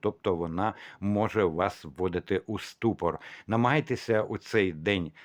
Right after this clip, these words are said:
залишатися стабільними і нічого не змінювати. Ще для вас є гарна година, одинадцята година ранку,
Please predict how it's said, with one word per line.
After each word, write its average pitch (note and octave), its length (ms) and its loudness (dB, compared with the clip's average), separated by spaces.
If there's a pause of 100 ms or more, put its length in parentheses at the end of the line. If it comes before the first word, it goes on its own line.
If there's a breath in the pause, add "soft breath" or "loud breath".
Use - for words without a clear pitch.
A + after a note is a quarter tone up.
залишатися F2+ 760 -2
стабільними A#2 800 -2
і G2+ 160 -6
нічого F2+ 480 -2
не F2+ 140 -2
змінювати. F2 680 -4
Ще B2 220 -2
для F#2 140 0
вас F2 260 -2
є F2+ 120 0
гарна F2 340 0
година, A#2+ 520 -2 (220 loud breath)
одинадцята C#3 720 0
година B2+ 400 0
ранку, A#2+ 460 2